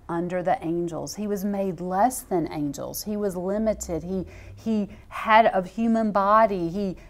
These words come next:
he had to eat. He had to find a bathroom. He stumped his toe, all those things. Okay, let's keep reading in verse ten. Like, why did he have to be man?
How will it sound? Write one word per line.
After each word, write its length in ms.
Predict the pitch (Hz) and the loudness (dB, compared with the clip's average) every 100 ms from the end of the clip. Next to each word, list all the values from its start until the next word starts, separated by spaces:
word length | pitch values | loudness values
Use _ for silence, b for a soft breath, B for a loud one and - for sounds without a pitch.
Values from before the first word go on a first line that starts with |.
| b | b
he 120 | 220 | 6
had 200 | 226 196 | 6 6
to 180 | 196 208 | 2 0
eat. 260 | 254 254 | 2 4
He 80 | 208 | 4
had 140 | 202 196 | 4 2
to 80 | |
find 280 | 185 220 226 | 2 2 2
a 40 | 220 | 4
bathroom. 800 | 208 233 240 226 214 196 180 190 | 6 8 6 4 0 0 0 -2
He 260 | 220 202 - B | -2 -4 -8 B
stumped 320 | - 247 247 | 0 2 4
his 220 | 254 240 | 0 -2
toe, 480 | - 262 254 226 185 | 2 10 10 10 8
all 220 | 196 220 | 6 8
those 240 | 226 226 220 | 8 2 0
things. 500 | 202 180 156 - - - - - | 2 2 2 -2 -10 -16 -12 -6
Okay, 220 | 190 208 | 2 4
let's 160 | 208 226 | 4 0
keep 200 | 262 214 | -2 0
reading 300 | 214 208 196 | 0 0 0
in 80 | 180 | 2
verse 240 | 190 190 | 2 2
ten. 400 | - 175 151 151 - b b b b - - - - - | 0 0 0 -4 -8 b b b b -20 -20 -18 -18 -14
Like, 240 | 180 196 - - | -2 0 0 2
why 300 | 190 208 233 | 6 8 8
did 160 | 247 | 6
he 80 | 226 | 4
have 160 | 220 196 | 2 2
to 60 | 180 | -2
be 160 | 175 | -4
man? 460 | 175 190 208 - | -2 -2 -4 -8